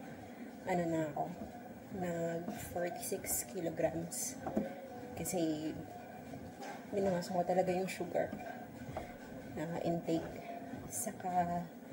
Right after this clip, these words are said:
ayun, nagte-treadmill ako talaga araw-araw. Pero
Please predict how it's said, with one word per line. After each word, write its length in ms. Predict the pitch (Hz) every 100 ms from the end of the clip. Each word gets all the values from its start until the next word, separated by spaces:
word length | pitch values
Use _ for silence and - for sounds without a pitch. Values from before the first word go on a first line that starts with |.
| - - -
ayun, 320 | 190 185 175 - 196
nagte-treadmill 640 | 185 - - 185 180 185
ako 160 | 175 170
talaga 480 | 165 165 170 165 -
araw-araw. 640 | - 175 175 160 160 165 170 - - - - - - - - - - - - - - - - -
Pero 320 | 196 196